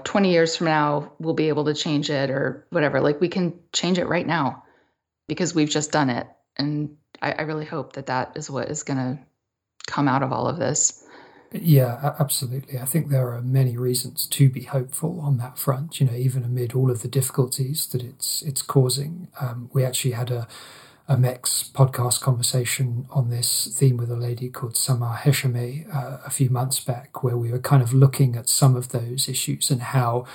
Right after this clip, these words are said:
Speaker 2: I guess, you can take a, an interruption like this and take a, a design-led perspective on it and think about what those opportunities are and where the big systemic changes can start to happen when you have that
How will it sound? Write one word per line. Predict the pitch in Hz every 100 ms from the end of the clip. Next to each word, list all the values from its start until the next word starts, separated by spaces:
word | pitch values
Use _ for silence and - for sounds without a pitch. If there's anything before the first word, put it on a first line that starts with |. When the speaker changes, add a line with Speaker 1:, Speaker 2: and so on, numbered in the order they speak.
| - - -
Speaker 2:
I | -
guess, | 135 139 - 139
you | 131
can | - 120 120 120 - _ _ _
take | - - 147 139 -
a, | 123 120 120 -
an | 139
interruption | 127 127 123 135 - - 131
like | 117 113 - -
this | 131 135 - - -
and | 127 123 120
take | - 139 127 -
a, | 123 113 113 - -
a | -
design-led | 135 131 - 127 127 123 120 120 - _ _
perspective | 135 - 165 143 - 135 139
on | 139 151
it | - -
and | - 135
think | - 151 131 131
about | 131 117 120 -
what | 135 -
those | 123 135
opportunities | 117 - 143 123 120 123 147
are | 123 120
and | 117 120
where | 127 123
the | 117
big | - 131 120
systemic | - 143 - 135 123 -
changes | - 127 120 123 -
can | -
start | 113 - 123 -
to |
happen | 131 143 139 139 135
when | -
you | 127
have | 123 139 131 -
that | 123 -